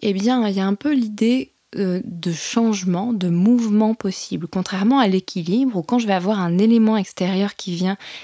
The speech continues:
eh bien, je vais être déséquilibrée, donc possiblement je vais tomber, je vais être face à une difficulté, et il va falloir que vraiment je trouve des ressources pour me relever et revenir à un point d'équilibre.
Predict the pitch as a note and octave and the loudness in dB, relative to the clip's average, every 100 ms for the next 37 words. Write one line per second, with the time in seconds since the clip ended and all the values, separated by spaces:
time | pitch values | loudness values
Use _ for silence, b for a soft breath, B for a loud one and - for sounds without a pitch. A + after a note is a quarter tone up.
0 | - F3+ G3+ F3 E3 D#3+ - F3 D#3 G#3+ | -6 0 0 0 0 -2 -6 -10 -2 2
1 | B3 A#3 G#3+ - G3 G3+ G3 G3+ F3 F3 | 2 2 -2 -4 -4 -2 -2 -2 -4 -8
2 | - F3+ F#3+ F3+ G3+ G3+ E3+ E3+ _ - | -10 -8 -4 0 2 0 -2 -4 _ 2
3 | A#3+ A3 G#3+ F#3 F3 - G3+ - F3 E3+ | 4 4 2 2 -2 -2 -4 -2 -2 0
4 | E3 A3 A#3 A3 G3 - G#3+ B B B | -2 -4 -4 -4 -6 -2 -2 B B B
5 | - E3+ F3+ F#3 F3 F#3 G#3+ - D#3+ D3+ | -4 0 0 0 0 2 0 -2 -4 -2
6 | E3 F#3+ G#3+ F3+ - A3+ G3 E3+ F3 - | 0 2 2 0 -6 -4 -4 -2 -4 -6
7 | B3 - - F3 D#3+ D#3+ D#3+ E3 F#3 F3 | -8 -10 -6 -4 -2 0 0 0 0 0
8 | G3+ - E3 D3+ D#3+ F3 C4 B3+ G#3 A3 | -2 -2 -4 -4 0 2 2 4 2 4
9 | C#4+ C4 F3+ E3+ - F#3 E3+ E3+ - D#3+ | 2 0 -2 -2 -2 0 0 -2 -4 -6
10 | F3+ C#4 F#3+ | -2 0 -2